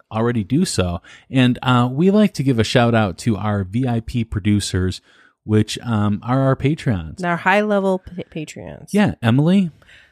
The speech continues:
Speaker 2: Alicia.
Speaker 1: Carrie.
Speaker 2: Becky.
Speaker 1: Kim.
Speaker 2: Ta.
Speaker 1: Ernie.
Speaker 2: Marisol.
Speaker 1: Shayla.
Speaker 2: Cindy.
Speaker 1: Kevin.
Speaker 2: Nicole.
Speaker 1: Darnay.
Speaker 2: Jessica.
Speaker 1: Sarah.
Speaker 2: Linda.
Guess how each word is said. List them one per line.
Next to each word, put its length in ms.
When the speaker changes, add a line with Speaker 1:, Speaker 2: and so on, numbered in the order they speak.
Speaker 2:
Alicia. 520
Speaker 1:
Carrie. 440
Speaker 2:
Becky. 380
Speaker 1:
Kim. 400
Speaker 2:
Ta. 360
Speaker 1:
Ernie. 440
Speaker 2:
Marisol. 600
Speaker 1:
Shayla. 480
Speaker 2:
Cindy. 520
Speaker 1:
Kevin. 460
Speaker 2:
Nicole. 520
Speaker 1:
Darnay. 480
Speaker 2:
Jessica. 560
Speaker 1:
Sarah. 540
Speaker 2:
Linda. 420